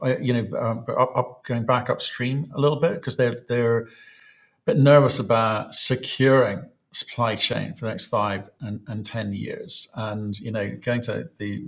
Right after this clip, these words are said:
metal traders isn't necessarily an option anymore, um, purely because the supply demand fundamentals just make it more and more uncertain. So no, I, I, I hear, I hear you on that.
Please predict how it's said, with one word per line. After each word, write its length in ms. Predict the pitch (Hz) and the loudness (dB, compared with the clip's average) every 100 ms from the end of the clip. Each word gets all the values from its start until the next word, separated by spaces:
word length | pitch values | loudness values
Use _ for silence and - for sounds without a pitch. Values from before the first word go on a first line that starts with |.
| - | -12
metal 400 | 107 107 - 107 | -6 -6 -4 -4
traders 500 | - - 117 104 98 | -4 -2 -2 -2 -6
isn't 220 | 101 - | -8 -8
necessarily 400 | 110 101 113 98 | -8 -4 -2 -2
an 80 | 98 | -4
option 340 | 113 120 - | -4 -6 -6
anymore, 400 | 92 92 92 98 98 - - _ | -10 -10 -10 -10 -12 -20 -20 _
um, 560 | - 107 104 104 107 92 - - | -6 -4 -2 -2 -6 -8 -14 -8
purely 200 | 117 101 | -8 -8
because 180 | 95 | -12
the 40 | 95 | -12
supply 320 | - 107 101 | -8 -6 -6
demand 380 | 98 101 104 101 | -6 -6 -6 -6
fundamentals 560 | 101 92 104 101 95 | -10 -8 -8 -8 -8
just 220 | - - _ _ _ _ _ _ - - - - - _ | -10 -14 _ _ _ _ _ _ -16 -14 -14 -20 -20 _
make 200 | 127 120 | -4 -2
it 220 | 123 - - | -4 -6 -2
more 180 | 127 | 0
and 80 | 120 | 2
more 160 | 117 110 | 0 -2
uncertain. 520 | 110 110 - 123 - | -4 -4 0 0 0
So 180 | 104 120 | -2 -2
no, 120 | 131 | 0
I, 140 | 123 131 | 0 0
I, 260 | 139 131 | 0 -2
I 40 | 127 | -4
hear, 400 | - 160 160 131 | -2 2 2 0
I 60 | |
hear 180 | 127 156 | -2 0
you 160 | 156 131 | 2 2
on 140 | 117 | 0
that. 260 | 110 101 | 0 -4